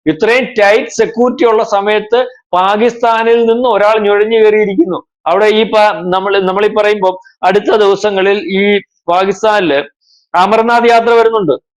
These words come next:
ഇപ്പൊ അമർനാഥ് യാത്ര വളരെ വലിയ ടൈറ്റ് സെക്യൂരിറ്റിയിലാണ് വരുന്നത്. വളരെ കൂടുതൽ ആൾക്കാർ അല്ലെങ്കിൽ പങ്കെടുക്കുന്ന, വളരെ ക-, ഇതിന് നേരത്തെ അമർനാഥ് യാത്രയ്ക്ക് ഭീഷണി ഉണ്ടായിരുന്നത് പാകിസ്ഥാനാണ് ഉണ്ടാക്കുന്നത്, ഈ ഭീകരവാദികളാണ് ഉണ്ടാക്കുന്നത്. അപ്പം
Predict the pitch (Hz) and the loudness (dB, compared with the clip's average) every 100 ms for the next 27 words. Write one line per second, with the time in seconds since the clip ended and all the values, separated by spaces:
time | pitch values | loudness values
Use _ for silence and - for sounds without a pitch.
0 | 185 196 214 190 214 226 226 226 214 214 | -4 0 0 0 -2 0 0 2 2 0
1 | 220 226 214 196 220 220 220 190 214 214 | 0 2 2 2 0 0 -2 -2 -2 -2
2 | 220 - 226 202 226 220 214 214 196 185 | -8 -2 -2 0 0 0 0 0 0 0
3 | 185 220 220 214 208 220 196 196 185 214 | 0 0 -2 0 2 2 2 0 0 -2
4 | 214 - _ - 185 202 214 214 220 185 | -2 -6 _ -6 -2 0 0 0 -2 -2
5 | 185 202 220 202 214 185 151 170 196 214 | -2 0 0 0 -2 -2 0 0 0 0
6 | 208 175 185 180 - - 196 208 202 214 | 0 0 -2 -2 -6 -4 0 0 0 0
7 | 220 196 202 214 214 208 202 202 208 208 | -2 0 0 0 0 0 0 0 0 0
8 | 190 196 240 214 202 208 196 185 175 190 | 0 -2 -4 -4 0 0 0 -2 0 -2
9 | 185 214 208 208 208 196 208 202 185 190 | 0 -2 0 0 -2 0 0 0 -2 0
10 | 190 208 214 208 208 208 202 208 208 180 | 0 2 2 2 2 0 0 -2 -2 -2
11 | 175 214 | -4 -4